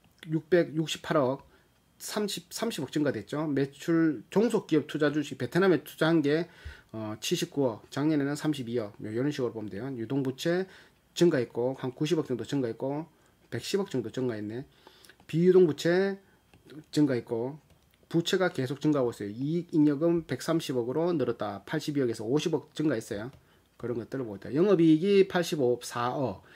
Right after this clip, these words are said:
영업이익이 팔십사 억이라는 거는 있잖아요, 이게.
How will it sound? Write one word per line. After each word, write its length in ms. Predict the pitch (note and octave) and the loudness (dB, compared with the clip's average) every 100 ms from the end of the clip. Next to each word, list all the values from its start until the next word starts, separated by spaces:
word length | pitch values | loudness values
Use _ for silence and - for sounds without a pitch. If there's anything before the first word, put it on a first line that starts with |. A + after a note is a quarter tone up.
| - - - - | -20 -20 -6 4
영업이익이 440 | F#3+ G3+ F3+ F3 | 6 8 6 4
팔십사 420 | - F#3+ F#3 F3 | 0 0 0 2
억이라는 340 | E3+ E3 B2 A#2 | 4 4 0 0
거는 300 | C#3 C3+ - _ - | -2 -2 -4 _ -8
있잖아요, 280 | C3 D3+ A2+ | -4 -4 -4
이게. 220 | G2+ | -8